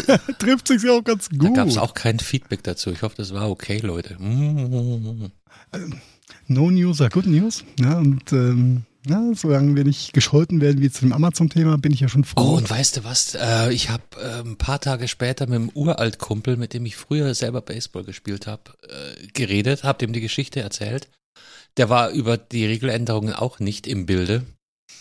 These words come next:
Speaker 1: Und ich konnte das,
Speaker 2: Oh.
Speaker 1: wofür ich hier so lange gebraucht hab, in ungefähr fünf Minuten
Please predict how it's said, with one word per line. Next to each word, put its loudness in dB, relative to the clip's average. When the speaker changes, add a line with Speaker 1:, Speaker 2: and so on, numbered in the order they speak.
Speaker 1:
Und 0
ich -2
konnte 2
das, 2
Speaker 2:
Oh. 8
Speaker 1:
wofür -2
ich 0
hier 2
so 2
lange 2
gebraucht -4
hab, -4
in -4
ungefähr -2
fünf -4
Minuten -2